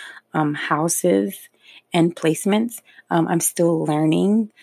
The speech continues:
but, um, I can't fully say, like, yes, I'm a cosmic witch. I do have ties into it because I do love astrology and everything, um, but I can definitely admit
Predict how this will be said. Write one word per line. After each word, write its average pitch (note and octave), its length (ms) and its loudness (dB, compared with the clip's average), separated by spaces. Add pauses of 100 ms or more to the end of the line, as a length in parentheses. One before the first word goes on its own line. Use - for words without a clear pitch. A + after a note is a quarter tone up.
(300)
but, D#3+ 460 2 (160)
um, F3 300 0
I F3+ 120 2
can't F3 320 0
fully E3+ 320 4
say, E3 480 2
like, D#3+ 240 -2
yes, D#3+ 300 -2
I'm E3 220 0
a D#3 60 -4
cosmic D#3 580 0
witch. D#3+ 380 0
I E3 120 2
do D#3 180 0
have D#3+ 280 -2 (520)
ties E3 560 2
into E3+ 300 0
it E3+ 180 4
because E3 280 0
I D3+ 100 4
do D3 240 -6
love D3+ 200 2
astrology D#3+ 540 0
and E3+ 100 2
everything, F3 640 0
um, D#3 420 -2
but D#3 380 -2
I E3+ 60 -2
can D#3+ 160 2
definitely D#3+ 600 0
admit F#3 500 0